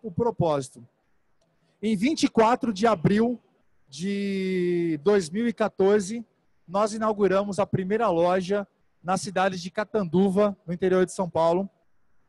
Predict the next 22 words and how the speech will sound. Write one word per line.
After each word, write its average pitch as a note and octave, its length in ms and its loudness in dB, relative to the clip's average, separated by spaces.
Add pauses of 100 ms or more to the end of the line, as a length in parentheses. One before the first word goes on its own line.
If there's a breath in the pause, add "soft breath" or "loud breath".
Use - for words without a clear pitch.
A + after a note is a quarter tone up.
(160)
Essa G#3 280 0
primeira G#3 400 2
loja D#3+ 640 0 (680)
faturou, F#3+ 640 4
no E3+ 120 -4
seu G#3+ 160 0
primeiro G#3 420 2
mês, F#3 500 -2 (260)
noventa G#3 760 0
e A3 80 -6
sete G#3 440 -2
mil G3 200 2
reais F3+ 600 0 (440)
e G3+ 80 -8
deixou G#3+ 400 2
livre, G3 580 0
livre, E3 640 -2 (400)
trinta A#3+ 360 0
e A3+ 80 0
cinco A3 400 -2
mil G3+ 200 4
reais F3+ 600 0